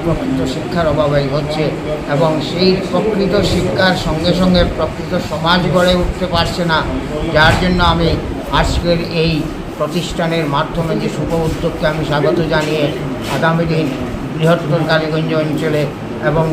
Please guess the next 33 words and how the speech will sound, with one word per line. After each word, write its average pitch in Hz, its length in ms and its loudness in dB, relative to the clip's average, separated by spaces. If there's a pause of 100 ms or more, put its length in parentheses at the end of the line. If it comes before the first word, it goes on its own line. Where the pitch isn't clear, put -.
(120)
সেই 160 220 0 (180)
শিক্ষার 160 420 0 (120)
পরিবেশ, 156 420 0 (400)
সেই 160 160 -2 (100)
পরীক্ষার 160 400 0 (100)
পরিবেশ 147 340 0 (120)
আরও 147 140 0 (160)
বড় 156 160 2 (140)
করে, 151 200 4 (500)
যাতে 156 340 4 (160)
সর্বজনীন 160 760 0 (140)
করে 147 180 2 (360)
একটা 151 240 -2
সুন্দর 156 320 2 (100)
এবং 160 120 2 (100)
সুস্থ - 240 -4 (140)
পরিবেশের 151 480 -2 (100)
মাধ্যমে 147 360 0 (100)
আজকের 151 380 -2
উদ্যোগকে 135 400 -4 (100)
বাস্তবায়িত 143 500 -2 (120)
করা 139 260 0
হয়, 139 200 4 (460)
সেটাকে 175 360 2 (100)
আমি 147 140 2 (540)
সাধুবাদ 151 400 2 (100)
জানাই 143 320 2
এবং 143 120 2 (100)
ওদের 143 280 0
কাছে 139 240 -2
আমি 131 180 -2
আহ্বান 139 260 0 (100)
রাখি 117 180 -4